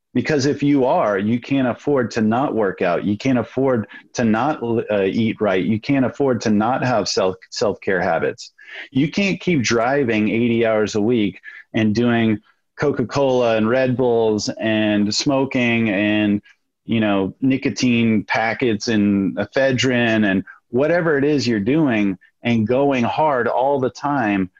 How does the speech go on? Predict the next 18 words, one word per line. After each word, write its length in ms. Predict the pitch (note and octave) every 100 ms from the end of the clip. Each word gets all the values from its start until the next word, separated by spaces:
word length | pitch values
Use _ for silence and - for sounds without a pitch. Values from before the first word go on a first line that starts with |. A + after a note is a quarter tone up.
| _
There 160 | - D#3+
will 360 | E3 B2+ E3 E3
be 320 | A#2 B2+ C3+
repercussions 960 | G2+ B2 B2+ G2 A#2 G#2+ - D#2 - -
and 220 | G#2+ F#2+
you 140 | G#2 D#3+
will 340 | A#2+ C3 C3
not 360 | A2 G#2+ G#2+ F#2+
last. 520 | F#2 D#2 - - - _ _ _ _ _ _ _
This 200 | C3 C3+
whole, 260 | - D#3 D3+
like, 240 | B2+ A2+ -
hustle 380 | C3 C3+ C#3+
and 140 | A#2+ A2
grind, 500 | A2+ A2+ C#3 F3 D#3+ _ - - - _
like, 220 | A2+ A2+ G#2
grind 560 | A2+ C3+ D#3 E3+ D#3+
is 500 | C#3+ G#2+ G#2+ G#2 -